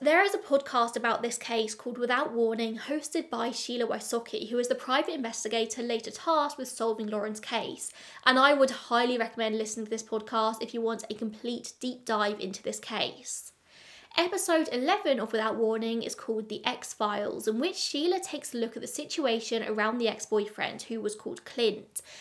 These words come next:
and he was indeed also at Wakefest that weekend with some family members and his new girlfriend. According to Samantha, Lauren's friend who Sheila interviews for this episode,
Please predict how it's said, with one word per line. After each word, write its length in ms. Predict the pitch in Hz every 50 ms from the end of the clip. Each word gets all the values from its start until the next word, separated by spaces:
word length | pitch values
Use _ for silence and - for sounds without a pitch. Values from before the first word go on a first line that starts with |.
| - - - -
and 100 | 330 320
he 140 | 330 339
was 280 | 330 294 359 381 381 370
indeed 480 | - - 277 247 247 240 247 247 247 -
also 400 | - - 302 311 - - 285 262
at 80 | 226 226
Wakefest 440 | 277 359 370 - - - 277 - -
that 180 | 269 - 226
weekend 540 | 240 254 254 247 - - 254 247 247 247 240
with 140 | - 226 226
some 140 | - 226 214
family 400 | - - 349 370 349 330 285 277
members 520 | 269 269 262 254 247 247 262 254 262 262 -
and 260 | - 233 247 269 277 269
his 280 | - - 302 269 -
new 340 | 233 214 208 208 214 202 208 -
girlfriend. 1080 | - 240 226 233 233 233 - - 220 214 202 208 202 - - - - - - - - _ _ _ - - - - - - - - -
According 500 | 277 - - - 370 381 403 427 415 359 -
to 200 | - 269 262 262
Samantha, 760 | 262 - - 233 220 226 233 - - - 247 247 254 247 233
Lauren's 320 | 226 226 233 233 226 226
friend 320 | - - 220 214 220 220
who 100 | 220 226
Sheila 280 | 226 - - 226 226 220
interviews 500 | - - 233 240 233 - - 220 220 214
for 140 | - - 214
this 180 | 208 - -
episode, 640 | 370 440 415 - - - 294 277 269 269 269 269